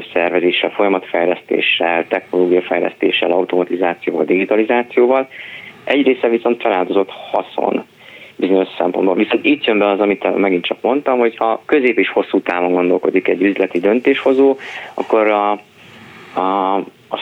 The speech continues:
stressz, a burnout és a sok minden egyéb, tehát kiégés megelőzhető azáltal, hogy több időnk van,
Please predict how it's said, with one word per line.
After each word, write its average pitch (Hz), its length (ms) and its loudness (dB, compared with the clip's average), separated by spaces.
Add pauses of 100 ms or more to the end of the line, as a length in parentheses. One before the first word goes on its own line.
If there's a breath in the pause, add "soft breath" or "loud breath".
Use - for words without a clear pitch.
stressz, 110 600 0
a - 140 -4
burnout 98 840 2
és 90 120 -2
a - 40 -2
sok 113 240 -2
minden 95 260 2
egyéb, 92 320 0 (260)
tehát 101 180 -10
kiégés 95 460 2
megelőzhető 107 760 2
azáltal, 98 460 0
hogy 92 120 2
több 117 320 0
időnk 98 420 2
van, 90 280 -2